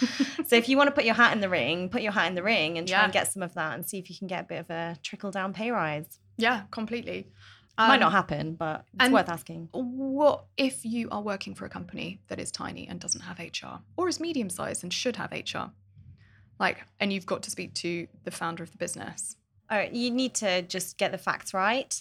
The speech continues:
Speaker 1: Yeah.
Speaker 2: So get your facts right, write yourself some bullet points,
Speaker 1: Mm-hmm.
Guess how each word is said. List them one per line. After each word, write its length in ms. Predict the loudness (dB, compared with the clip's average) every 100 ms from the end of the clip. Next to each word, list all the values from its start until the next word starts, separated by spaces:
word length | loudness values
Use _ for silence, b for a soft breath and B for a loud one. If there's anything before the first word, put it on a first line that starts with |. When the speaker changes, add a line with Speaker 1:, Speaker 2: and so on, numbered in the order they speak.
| -6
Speaker 1:
Yeah. 240 | 4 4 4 -4 _ -20 _ _ -8
Speaker 2:
So 300 | 2 4 6
get 180 | 4
your 100 | 4
facts 280 | 2 -2 0
right, 280 | 2 2 4
write 180 | 4 4
yourself 300 | 2 0 0
some 160 | 0 0
bullet 240 | 0 0
points, 480 | -2 -2 0 0 0
Speaker 1:
Mm-hmm. 200 | 0